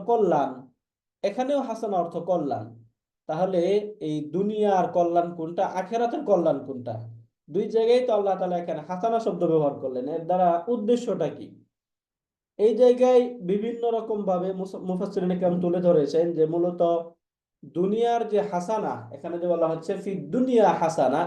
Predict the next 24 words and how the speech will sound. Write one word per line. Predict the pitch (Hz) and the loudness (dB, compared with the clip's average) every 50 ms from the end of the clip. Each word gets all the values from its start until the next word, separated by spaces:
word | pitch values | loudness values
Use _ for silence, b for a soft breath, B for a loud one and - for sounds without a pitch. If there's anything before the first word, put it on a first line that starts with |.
| - 180 | 0 0
এই | 165 156 - - | 0 0 2 0
হাসানা | 165 170 190 214 226 226 220 | 0 2 2 2 2 2 2
দ্বারা | 226 208 202 190 180 | 4 4 4 4 2
উদ্দেশ্য | 175 - 208 214 - - 208 185 180 | 2 0 0 -2 0 -2 0 0 2
হয় | 156 147 147 156 190 240 - - - - - _ _ _ _ _ _ _ _ _ _ _ _ _ _ _ _ _ _ 196 214 | 4 4 4 4 4 2 0 -4 -10 -16 -20 _ _ _ _ _ _ _ _ _ _ _ _ _ _ _ _ _ _ 4 6
অনেকগুলো | 226 247 240 - 180 180 - 180 165 151 | 6 6 4 4 4 2 4 4 2 0
উদ্দেশ্য | 143 - 143 - - 139 123 | -2 -4 -8 -8 -6 -6 -4
হয় | 117 113 110 | -4 -4 -4
এখানে। | 110 113 117 113 113 117 113 - _ _ _ _ _ _ _ _ _ _ | -4 -6 -10 -12 -12 -14 -16 -18 _ _ _ _ _ _ _ _ _ _
তার | 156 160 165 180 | 0 0 2 2
মধ্যে | 180 180 175 185 185 185 180 - - - - - | 0 0 2 2 2 2 2 0 -4 -12 -18 -2
হালাল | - 180 196 226 233 247 254 240 208 220 | 2 4 6 6 8 8 6 6 4 4
রিজিক | 233 190 185 240 240 226 220 | 0 0 0 -2 0 2 2
উপার্জন | 196 202 180 165 151 165 147 143 - | 4 4 2 2 0 -4 -4 -4 -6
করা, | 131 110 101 - - - - _ _ _ _ _ _ _ _ _ _ _ _ _ _ _ _ _ - 147 | -6 -6 -6 -8 -12 -18 -20 _ _ _ _ _ _ _ _ _ _ _ _ _ _ _ _ _ -10 -8
আমরা | 156 170 185 185 196 | -4 -2 -2 0 0
যেন | 202 196 196 196 196 190 185 - 175 | -2 0 -2 -2 -2 -4 -6 -6 -6
আল্লাহ | 175 175 170 170 170 170 | -2 -2 0 -2 0 0
তাআলা | 175 170 170 170 165 160 | 0 0 0 0 -2 -2
আমাদেরকে | 165 165 170 165 - 175 170 - | -4 -8 -12 -12 -10 -10 -10 -6
হালাল | - 165 165 180 196 202 202 190 185 | -2 0 2 4 4 4 4 2 0
রিজিক | 190 180 190 190 190 196 180 | -2 -2 -4 -4 -2 -4 0
উপার্জন | 180 180 170 - 170 160 165 160 | 0 0 0 0 0 -4 -4 -4
করার | 156 151 151 143 | -2 -2 -2 -2